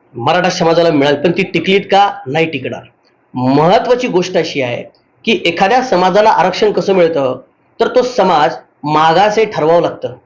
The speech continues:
सामाजिकदृष्ट्या, शैक्षणिकदृष्ट्या हे मागास ठरवावं लागतं आणि मागास ठरवण्याचा अधिकार हा राज्यांचा काढलेला आहे, हा केंद्राकडे अधिकार आहे. हे कुठल्या अधिकाराने हे सांगतायत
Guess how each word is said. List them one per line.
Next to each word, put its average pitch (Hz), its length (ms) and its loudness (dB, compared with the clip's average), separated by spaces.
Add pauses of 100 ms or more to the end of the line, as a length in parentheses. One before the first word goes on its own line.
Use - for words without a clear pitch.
(120)
सामाजिकदृष्ट्या, 147 840 -2
शैक्षणिकदृष्ट्या 143 800 0 (640)
हे 208 60 0
मागास 220 440 2
ठरवावं 240 300 4
लागतं 165 480 -4
आणि 214 140 0
मागास 180 680 0
ठरवण्याचा 240 420 0
अधिकार 190 540 2 (380)
हा 214 60 4
राज्यांचा 208 500 2
काढलेला 277 460 2
आहे, 196 340 -2 (920)
हा 208 100 0
केंद्राकडे 262 520 2
अधिकार 196 360 2
आहे. 170 280 -2 (280)
हे 254 120 2
कुठल्या 254 280 0
अधिकाराने 247 380 2
हे 240 60 4
सांगतायत 220 440 0